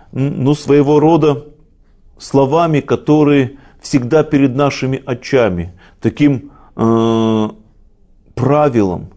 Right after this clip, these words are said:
э, слова, которые, э, золотыми буквами написаны в нашей памяти, чтоб мы никогда об этом не забыли.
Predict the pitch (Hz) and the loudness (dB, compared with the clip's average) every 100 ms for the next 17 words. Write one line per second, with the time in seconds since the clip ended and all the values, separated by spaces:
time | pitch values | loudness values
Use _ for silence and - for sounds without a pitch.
0 | _ - - - 101 101 98 - - - | _ -20 -20 -8 -4 -4 -6 -12 -20 -20
1 | - 127 127 151 147 117 - 143 143 143 | -4 -2 0 0 0 -4 2 2 4 2
2 | 123 - - _ - 113 113 110 - - | 0 -6 -20 _ -8 -4 -4 -4 -10 -20
3 | - - 104 127 135 139 170 156 104 127 | -20 -14 0 2 2 0 0 0 0 -2
4 | 160 - - 120 107 90 90 - - - | -2 -4 -4 -2 -2 -6 -10 -20 -18 -4
5 | 123 - 156 156 - 131 120 113 104 - | -4 -4 -4 -4 0 -2 0 -2 -6 -18
6 | - - 107 131 143 151 - 143 131 - | -20 -14 -2 0 2 0 -2 -4 -4 -8
7 | - 139 127 98 85 - 101 - _ _ | -2 -2 0 -6 -10 -16 -20 -20 _ _
8 | - 147 110 104 156 151 147 143 117 101 | -2 -2 -2 -2 0 0 2 0 0 0
9 | 139 151 - 113 98 139 139 123 120 123 | 0 0 -4 -6 0 0 0 -4 -2 -6
10 | 120 117 104 120 104 90 | -2 -4 -2 -4 -4 -8